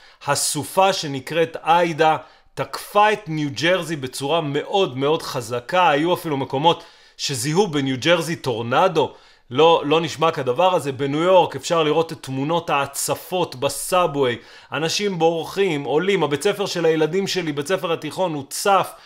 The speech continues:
וחודשיים לפחות עכשיו עוד ימשיכו ללמוד מהבית, במקום ללכת לבית ספר. בקיצור, בלגן שלם, אבל בינתיים, איפה שאני מקליט, שנמצא בבייסמנט, יבש,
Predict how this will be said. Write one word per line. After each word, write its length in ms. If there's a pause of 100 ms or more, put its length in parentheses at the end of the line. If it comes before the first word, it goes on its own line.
(220)
וחודשיים 960
לפחות 360
עכשיו 220
עוד 120
ימשיכו 400
ללמוד 240
מהבית, 720 (320)
במקום 320
ללכת 180
לבית 180
ספר. 220
בקיצור, 500 (220)
בלגן 380
שלם, 420
אבל 400 (100)
בינתיים, 600 (120)
איפה 160
שאני 220
מקליט, 360
שנמצא 320
בבייסמנט, 680
יבש, 580